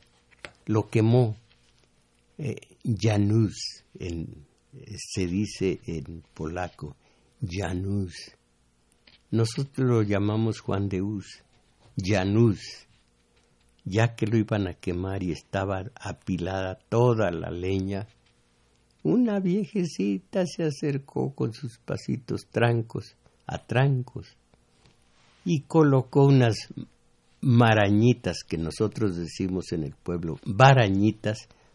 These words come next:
para aumentar la potencia del fuego. Desde donde estaba en su poste amarrado, Jan Hus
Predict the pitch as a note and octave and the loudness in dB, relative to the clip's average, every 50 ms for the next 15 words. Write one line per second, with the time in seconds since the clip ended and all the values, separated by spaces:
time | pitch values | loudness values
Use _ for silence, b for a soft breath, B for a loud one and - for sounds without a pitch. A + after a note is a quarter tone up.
0 | b b - G#2+ G#2+ G#2+ F#2+ E2+ - - A#2 G#2+ G#2 G#2 G#2 G2+ G#2 G2 G2+ F#2+ | b b -4 -2 -2 -2 -2 -4 -6 -6 -2 -2 0 0 0 0 0 -2 -2 -4
1 | - - - A2 A2+ A2+ A#2 A2+ B B B B B B G2 G2 F#2+ F#2 - - | -4 -2 0 0 0 0 0 -4 B B B B B B -4 -4 -4 -4 -6 -8
2 | F#2+ F2 - - F2+ F#2+ F#2+ F#2+ - - F2+ F2 F2 E2+ D2 D2 - - - E2+ | -10 -10 -8 -6 -6 -4 -4 -4 -4 -6 -8 -8 -8 -8 -10 -12 -12 -10 -8 -6
3 | D#2+ D#2 - - - - - - - _ _ _ _ _ _ - A#2 F#2 G#2 G#2+ | -6 -6 -8 -10 -12 -16 -16 -20 -20 _ _ _ _ _ _ -10 -6 -4 -2 -2
4 | G2+ F#2 E2+ D#2+ D2 D#2+ D#2 D2+ D2+ C#2+ D2 F2 F2 D#2+ D2 C#2+ D2 - - - | -2 -2 -4 -6 -8 -6 -6 -6 -6 -8 -10 -10 -10 -10 -8 -10 -10 -12 -12 -6
5 | - G#2 A#2 B2 A#2+ A#2 A2 G#2 G#2+ F2+ F2 E2 E2 D#2 - - - - D#2 C#2+ | 0 2 2 2 2 0 -2 -4 -6 -6 -6 -6 -6 -6 -8 -12 -14 -12 -12 -12
6 | - _ _ - - A2 A#2 G#2 A2 - - - E2 E2 D#2+ E2 E2 E2 - - | -14 _ _ -6 -2 -2 -2 -2 -2 -6 -12 -10 -8 -8 -6 -6 -6 -6 -6 -4
7 | G2 G2 G2 F#2 F#2 G2+ G2+ - - b b b b b b b - - E2 D2+ | -2 -2 -2 -4 -6 -10 -14 -16 -18 b b b b b b b -14 -12 -10 -8
8 | F2 E2+ F2 F2 - - - C3 F2+ F#2+ A2 G#2+ - - | -8 -8 -8 -8 -12 -12 -10 -6 -4 -4 -4 -4 -6 -10